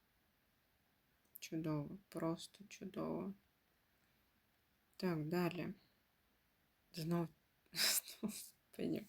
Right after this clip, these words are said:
Блін, в мене сьогодні одні пеньки, чи що? Але тут є Елло, але Елло буде клінити. Ну, це таке, головне дожити якось. Те, що він буде так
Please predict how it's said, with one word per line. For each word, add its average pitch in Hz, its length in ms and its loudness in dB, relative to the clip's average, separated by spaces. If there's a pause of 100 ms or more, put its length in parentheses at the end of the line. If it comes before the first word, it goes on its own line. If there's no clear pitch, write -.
Блін, 170 380 8
в 175 40 8
мене 190 180 12
сьогодні 185 340 4
одні 196 200 10
пеньки, 233 420 6
чи 196 160 6
що? - 220 6 (1600)
Але 196 360 12
тут 330 220 12
є 320 220 12
Елло, 226 400 12
але 185 500 10
Елло 226 400 12
буде 220 260 8
клінити. 175 1080 6 (4000)
Ну, 220 120 6
це 226 80 12
таке, 220 280 12
головне 170 380 12
дожити 170 460 8
якось. - 480 0 (840)
Те, 190 80 -4
що 180 160 0
він 165 100 4
буде 160 160 6
так 156 120 0